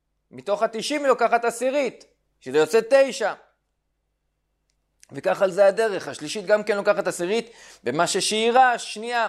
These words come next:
אז נמצא שכולם יחד, כל העשר בנות לוקחות קצת יותר מחצי מהנכסים. זה נקרא איסורייתא דבי רבי.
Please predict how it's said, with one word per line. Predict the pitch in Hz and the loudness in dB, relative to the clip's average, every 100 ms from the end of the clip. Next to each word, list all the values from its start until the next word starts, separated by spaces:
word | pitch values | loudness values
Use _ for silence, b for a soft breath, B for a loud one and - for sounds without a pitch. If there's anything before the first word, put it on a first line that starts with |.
| - _ _ _ _ b - | -6 _ _ _ _ b -20
אז | 117 | -14
נמצא | 143 - 226 220 202 | -12 2 4 4 0
שכולם | - 147 160 202 208 | -6 -10 -2 0 0
יחד, | 190 233 226 185 190 190 - _ _ _ _ _ _ _ _ _ _ | 0 0 2 2 2 0 -16 _ _ _ _ _ _ _ _ _ _
כל | 185 202 | 2 4
העשר | 196 - - 185 202 208 175 | 4 0 -6 -4 0 0 0
בנות | 160 175 247 247 185 | 2 2 4 4 2
לוקחות | 175 - 247 233 233 | -6 0 2 2 -2
קצת | - 247 240 233 | -8 -4 -4 -4
יותר | 226 254 233 | 0 0 0
מחצי | 196 - 240 240 | -4 0 -2 -2
מהנכסים. | 214 196 185 190 170 165 147 - _ _ _ _ _ _ _ _ _ _ _ _ _ _ _ _ | -2 -2 0 -2 -4 -6 -8 -12 _ _ _ _ _ _ _ _ _ _ _ _ _ _ _ _
זה | 127 185 | -4 -2
נקרא | 196 190 | 0 2
איסורייתא | 185 175 160 160 185 185 170 151 | 0 0 -6 -2 0 0 2 2
דבי | 147 139 160 160 | 2 0 0 2
רבי. | 147 127 120 | 2 0 -4